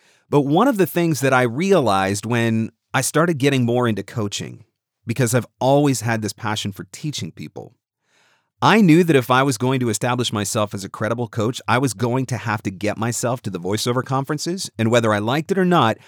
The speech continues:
I was going to have to get myself up on stage. Being an introvert could not be an excuse for me, and it can't be an excuse for you.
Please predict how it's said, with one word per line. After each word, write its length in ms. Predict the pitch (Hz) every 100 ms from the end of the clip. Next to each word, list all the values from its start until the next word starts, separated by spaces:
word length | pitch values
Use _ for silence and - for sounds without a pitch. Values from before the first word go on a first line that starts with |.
| - _
I 80 | 113
was 160 | 110 98
going 400 | 101 113 123 120
to 80 |
have 280 | 113 113 110
to 60 | 104
get 260 | 90 101 95
myself 440 | 101 - 92 -
up 180 | 90 92
on 160 | 82
stage. 560 | 85 - 76 - - - _ _ _ _ _ _ _ _ _ _ _ _ 95
Being 300 | 123 143 175
an 100 | 151 -
introvert 600 | 139 165 143 147 180 _ _ _ _ _
could 240 | - 151 143
not 260 | 139 123
be 400 | 110 120 113 104 -
an 120 | 110 113
excuse 480 | - - 123 131
for 160 | - 85
me, 260 | 78 - _ _ _ _ _ _ _ _
and 120 | 120 123
it 120 | 120
can't 300 | - 147 107
be 120 | 127
an 80 | 127
excuse 400 | 113 - 101 92
for 140 | 104
you. 320 | 107 139 85